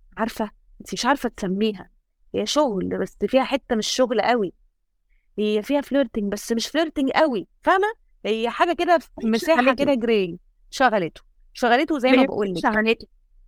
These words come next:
Speaker 1: اف-، ابتدى يعيش، بصي، كنت لسه بتكلم مع حد في الموضوع ده،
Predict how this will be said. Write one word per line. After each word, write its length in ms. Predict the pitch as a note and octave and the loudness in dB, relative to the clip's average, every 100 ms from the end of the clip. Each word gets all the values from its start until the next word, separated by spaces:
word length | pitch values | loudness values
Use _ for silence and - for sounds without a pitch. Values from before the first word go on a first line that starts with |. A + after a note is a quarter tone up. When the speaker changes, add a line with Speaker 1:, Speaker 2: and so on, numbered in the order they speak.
| _ _ - | _ _ -8
Speaker 1:
اف-، 140 | A#3 - - | -8 -8 -8
ابتدى 280 | A3+ C4+ C#4+ | -4 2 4
يعيش، 260 | A3 B3 | 4 0
بصي، 340 | - B3+ - A3 | -4 -4 -4 -6
كنت 240 | - - | -6 -2
لسه 200 | A#3 A#3 | -2 -2
بتكلم 320 | F#3+ - A3+ | -4 0 0
مع 80 | F#3+ | 0
حد 220 | - G3 | -4 -6
في 100 | F#3+ | -6
الموضوع 320 | F3+ F3 F#3+ | -4 0 4
ده، 200 | G#3 A3 | 4 4